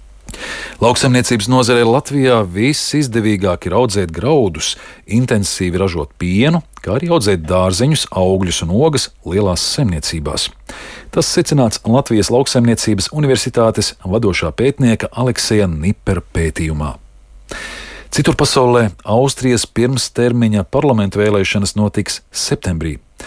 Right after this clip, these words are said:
To šodien pēc sarunām ar kancleru Sebastianu Kurcu paziņojis valsts prezidents Aleksandrs Van der Bellens. Krīze Austrijas valdībā izraisīja piekdienā vācu mediju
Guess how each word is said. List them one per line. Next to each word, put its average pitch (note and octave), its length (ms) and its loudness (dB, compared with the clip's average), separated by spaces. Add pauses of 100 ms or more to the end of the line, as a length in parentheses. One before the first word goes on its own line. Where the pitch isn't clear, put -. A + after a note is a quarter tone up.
(340)
To C#3 80 2
šodien A#2+ 320 2
pēc A#2 160 2
sarunām A2+ 560 2
ar G#2 80 0
kancleru A#2 560 0
Sebastianu A2 640 0
Kurcu G2+ 560 -2 (160)
paziņojis F#2+ 480 -2
valsts - 320 -2
prezidents E2+ 500 -2
Aleksandrs B2 720 0
Van A#2+ 180 4
der A2+ 160 2
Bellens. F#2 680 -2 (800)
Krīze A#2+ 320 2
Austrijas A2+ 480 2
valdībā G#2+ 480 2
izraisīja G#2 480 0
piekdienā G2+ 720 -2
vācu G#2 480 0
mediju G2 400 2